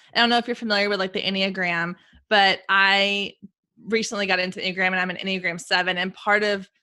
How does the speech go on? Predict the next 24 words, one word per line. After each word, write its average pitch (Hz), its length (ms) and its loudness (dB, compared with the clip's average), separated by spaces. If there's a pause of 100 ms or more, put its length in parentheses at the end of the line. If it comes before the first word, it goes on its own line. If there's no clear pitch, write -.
(180)
that 202 260 0
personality 196 480 0
type 190 260 -4
is 180 180 -6
that - 200 -8
we 185 560 -4 (220)
have 220 140 0
a 220 80 2
fear 196 280 0
of 196 120 -2
missing 190 380 -4
out 170 160 -2
on 208 200 0
things, 247 380 0
which 226 180 -2
I 208 180 4
know 208 260 0
is 190 160 -4
very 226 400 2
true 220 280 0
for 208 100 -6
my 165 80 -4
personal 190 480 -2
life. 277 440 0